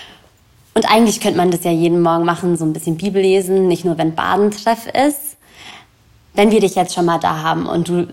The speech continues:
scheinst irgendwie all in für Jesus zu sein, sag mal, wie liest du eigentlich die Bibel und was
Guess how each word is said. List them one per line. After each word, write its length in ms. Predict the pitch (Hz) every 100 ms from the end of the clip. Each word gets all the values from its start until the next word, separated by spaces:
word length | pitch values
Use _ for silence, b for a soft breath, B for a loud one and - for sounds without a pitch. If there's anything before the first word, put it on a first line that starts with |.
| -
scheinst 520 | - 180 180 185 -
irgendwie 240 | 175 165
all 220 | 170 170 165
in 200 | 170 170
für 140 | 175
Jesus 360 | 165 160 170 -
zu 140 | -
sein, 320 | 170 160 175 -
sag 220 | 180 175
mal, 300 | 175 175 165
wie 160 | 170 240
liest 440 | 202 202 202 - -
du 100 | 170
eigentlich 460 | - 165 165 156
die 100 | -
Bibel 380 | 160 160 160 165
und 180 | - 175
was 140 | 190